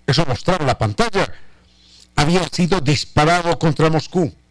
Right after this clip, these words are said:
El equipo lo anunciaba con una sirena aguda que obligaba a los presentes a correr y a taparse los oídos para no enloquecer o caer desmayados. Esa misma mañana, recordémoslo, Reagan había dicho:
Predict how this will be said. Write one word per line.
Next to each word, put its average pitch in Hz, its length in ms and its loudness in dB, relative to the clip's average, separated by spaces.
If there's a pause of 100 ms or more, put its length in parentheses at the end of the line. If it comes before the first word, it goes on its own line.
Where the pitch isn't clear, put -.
(1160)
El 170 120 4
equipo - 320 0
lo 196 300 2
anunciaba 190 420 -2
con 175 200 0
una 185 180 2
sirena 170 360 2
aguda 156 400 2
que - 100 0
obligaba 151 380 2
a - 20 4
los 156 140 2
presentes 151 520 2
a 139 280 2
correr 135 600 2 (220)
y 151 80 2
a 165 40 4
taparse - 440 0
los 135 160 -2
oídos 151 540 2 (280)
para 147 220 2
no 151 120 0
enloquecer 165 540 2
o 135 80 2
caer 139 240 2
desmayados. 135 800 2 (1200)
Esa - 180 -2
misma 208 260 2
mañana, 180 560 2 (100)
recordémoslo, 127 1000 0 (760)
Reagan 170 420 2
había 165 180 2
dicho: 160 680 0